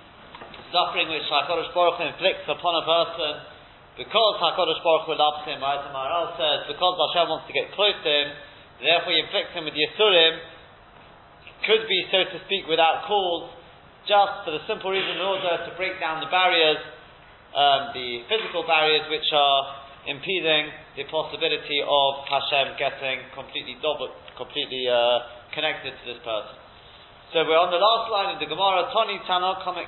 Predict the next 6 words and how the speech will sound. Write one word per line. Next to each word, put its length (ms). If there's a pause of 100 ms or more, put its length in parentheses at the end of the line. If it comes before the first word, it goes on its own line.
Kame 240
de 80
Rabbi 160
Yochanan. 480 (1800)
Somebody 400
well 160